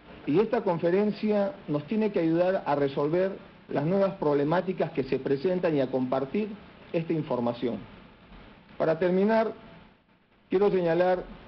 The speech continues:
que dentro de esta estrategia, el Estado peruano viene destinando aproximadamente doscientos treinta millones de dólares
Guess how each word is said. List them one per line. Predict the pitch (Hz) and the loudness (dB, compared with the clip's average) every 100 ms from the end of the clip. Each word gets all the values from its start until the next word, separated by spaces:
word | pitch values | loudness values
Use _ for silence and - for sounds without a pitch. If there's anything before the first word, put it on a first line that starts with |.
| - - - - | -20 -20 -18 -2
que | 151 | 2
dentro | 175 196 185 | 2 2 0
de | 185 | 0
esta | 196 196 | 0 -2
estrategia, | - 151 180 175 170 170 165 - - - - - - - - | -2 -2 0 0 0 0 -2 -8 -18 -20 -20 -20 -20 -16 -4
el | 147 | -2
Estado | 143 196 180 180 | 0 2 2 2
peruano | 151 160 165 165 160 165 - - - - | 2 4 2 2 -2 -4 -14 -20 -20 -12
viene | 139 170 170 | -2 0 2
destinando | 165 151 135 143 160 160 156 160 - - - | 0 0 0 0 0 0 -2 -4 -10 -20 -12
aproximadamente | 180 131 127 139 156 151 160 156 143 | -6 -6 -4 -2 0 0 0 0 0
doscientos | 127 131 165 160 147 | -2 -2 -4 -2 -4
treinta | 180 160 160 147 | -2 -2 0 0
millones | 127 127 147 143 135 | 2 2 2 0 0
de | 117 | 0
dólares | 143 143 139 139 | 2 2 2 0